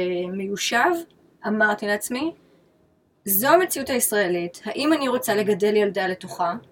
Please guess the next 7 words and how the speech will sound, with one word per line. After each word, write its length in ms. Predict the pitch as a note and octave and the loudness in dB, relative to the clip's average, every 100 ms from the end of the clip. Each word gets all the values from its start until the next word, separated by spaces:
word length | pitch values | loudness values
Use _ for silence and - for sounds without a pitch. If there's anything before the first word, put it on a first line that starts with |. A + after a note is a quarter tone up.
| - | -10
והתשובה 460 | F#3+ - G#3+ B3 | -8 -4 -2 4
הייתה, 400 | C#4+ - A3 F#3 G3+ - _ _ _ _ - - - G3+ | 4 4 0 0 -2 -10 _ _ _ _ -20 -18 -8 -2
אה, 280 | G#3 G#3 G#3 - | 2 2 0 -2
"לא, 200 | G#3+ B3+ E4 | 0 0 0
לא 280 | B3 C#4+ D#4+ | 2 2 4
ממש, 280 | D4 G#3+ - | 2 0 -6
כלומר, 300 | - A3 | -4 2